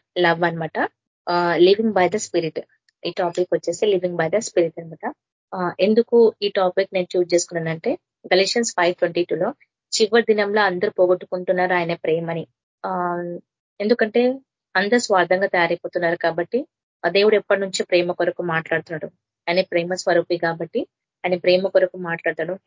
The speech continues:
మనం ఏ విధంగా జీవించాలో, ఎట్లా ఉండాలో ఈ లోకంలో. ఎందుకంటే, ఆ, ఇప్పుడు దేవుని బిడ్డలే కానీ, అన్యులే కానీ, అందరూ ఒకేలాగున్నారు. అసలు డిఫరెన్స్ అనేది ఏం లేదు.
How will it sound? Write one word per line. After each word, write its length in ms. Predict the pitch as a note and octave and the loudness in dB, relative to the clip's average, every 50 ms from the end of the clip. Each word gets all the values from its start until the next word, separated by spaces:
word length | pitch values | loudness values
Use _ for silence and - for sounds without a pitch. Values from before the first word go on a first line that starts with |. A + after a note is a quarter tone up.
| - - _ _ _ _ _ _ _ | -20 -20 _ _ _ _ _ _ _
మనం 220 | F#3+ F3 F3+ F3+ - | -2 -2 -2 -2 0
ఏ 180 | - F3 F3+ F#3 | 2 2 2 2
విధంగా 260 | G3 F#3+ G3 F#3+ F#3 | 2 2 2 2 0
జీవించాలో, 580 | F3+ F3 F3+ E3+ E3+ E3+ E3+ - F3 E3+ F3+ F#3 | 0 0 0 -2 -2 -2 -4 -4 -2 0 0 2
ఎట్లా 320 | E3+ E3 - - F3 F3 | 0 0 0 0 0 0
ఉండాలో 320 | F3 E3+ E3 E3 E3+ E3+ E3+ | 0 0 0 0 0 0 -2
ఈ 180 | - - F3+ | -2 -2 0
లోకంలో. 560 | F3 F3 E3+ E3+ - - E3+ E3+ E3+ E3 F3 F3+ _ _ _ _ _ _ _ | 2 2 2 2 0 -4 -8 -8 -6 -8 -8 -10 _ _ _ _ _ _ _
ఎందుకంటే, 460 | F#3+ F#3 G#3 - F#3+ F#3 F3+ A3 A#3 A#3 - _ _ _ _ _ _ E3 | -6 -6 -2 -2 -2 -2 0 -2 -4 -4 -6 _ _ _ _ _ _ -6
ఆ, 340 | E3 F3 E3+ E3+ E3+ E3 - - | -4 -2 -2 -2 -2 -4 0 2
ఇప్పుడు 580 | G3+ G#3 - - G#3 G#3 G3+ G3+ G3+ G3 G3 - _ _ _ _ _ _ _ | 0 2 2 4 4 4 4 4 2 0 -4 -8 _ _ _ _ _ _ _
దేవుని 240 | F3+ F3+ G3 G#3 G#3 | 4 4 4 2 2
బిడ్డలే 300 | F#3+ G3+ - G3 G3 G3 | 2 4 4 4 4 2
కానీ, 380 | - - G3 G3 G3+ A3 B3+ - _ _ _ _ _ _ _ | 0 0 -4 -2 -2 -4 -4 -6 _ _ _ _ _ _ _
అన్యులే 300 | F3 F3+ F3+ F#3 F#3+ F#3+ | -4 -2 0 2 2 0
కానీ, 340 | F#3+ - F#3+ F#3 G3 A3 A#3+ - _ _ _ _ _ _ - | 0 0 -2 -2 -2 -4 -6 -8 _ _ _ _ _ _ -2
అందరూ 440 | F#3 G3 G#3 A3+ A#3 B3+ C4+ D4+ - _ _ _ _ _ _ _ | -2 2 2 2 2 2 -2 -6 -8 _ _ _ _ _ _ _
ఒకేలాగున్నారు. 760 | F3+ F3 - G#3 G#3 A3 A3+ G#3+ G3+ F#3 F3+ E3+ E3 D#3 - - _ _ _ _ _ _ _ | -10 -4 0 2 4 4 4 2 2 0 -2 -2 -2 -6 -8 -12 _ _ _ _ _ _ _
అసలు 200 | F3 - F#3+ F3+ | -2 0 0 2
డిఫరెన్స్ 420 | F3+ F3+ F3+ - - G3+ G3+ - G3+ | 2 0 -2 0 -2 -2 -2 -2 -4
అనేది 260 | F#3+ F3+ F3 F3+ E3+ | -4 -2 -2 -2 -2
ఏం 140 | F3 F3+ F3 | -2 -4 -6
లేదు. 160 | E3 D#3 | -8 -10